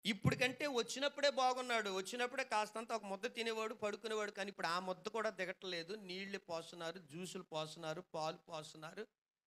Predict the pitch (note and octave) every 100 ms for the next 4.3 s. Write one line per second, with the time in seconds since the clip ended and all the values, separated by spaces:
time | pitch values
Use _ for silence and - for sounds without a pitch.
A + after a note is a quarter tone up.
0 | _ _ _ _ _ D#3+ F#3+ G#3 G#3+ -
1 | F#3+ F#3+ G#3 G#3 G#3 - F#3+ F3+ E3+ F3+
2 | F3+ E3 F3 G#3 F#3 E3+ E3+ E3 F3+ F#3
3 | F#3+ - E3 D3+ D3 D3+ D3+ B2 - A2
4 | F#2+ D#2